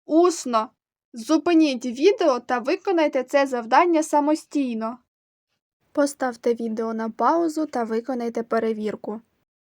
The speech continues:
Номер три. Розв'яжи задачу, скористайся підказкою. На клумбі розквітло дев'ять тюльпанів.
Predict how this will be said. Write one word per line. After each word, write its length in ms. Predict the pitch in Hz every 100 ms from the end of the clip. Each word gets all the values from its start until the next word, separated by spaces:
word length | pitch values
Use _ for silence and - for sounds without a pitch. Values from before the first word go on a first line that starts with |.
| _ _ _ _ _ _ _ _ _ _ _ -
Номер 560 | 262 247 285 359 320
три. 440 | 311 - 262 247 220 _ _
Розв'яжи 840 | 277 269 302 285 247 247 247 330 381
задачу, 800 | 381 302 247 220 233 - 277 294 _
скористайся 1040 | - - 311 269 254 - 277 349 339 349
підказкою. 1000 | 330 294 320 311 277 240 - 233 233 226 - _ _ _ _ _ _ _ _ -
На 280 | 247 254 240
клумбі 680 | 254 247 285 440 403 370
розквітло 840 | 311 233 233 - 240 240 320 339 339
дев'ять 760 | 247 240 233 240 240 240 247
тюльпанів. 880 | - 269 262 302 311 285 240 214 -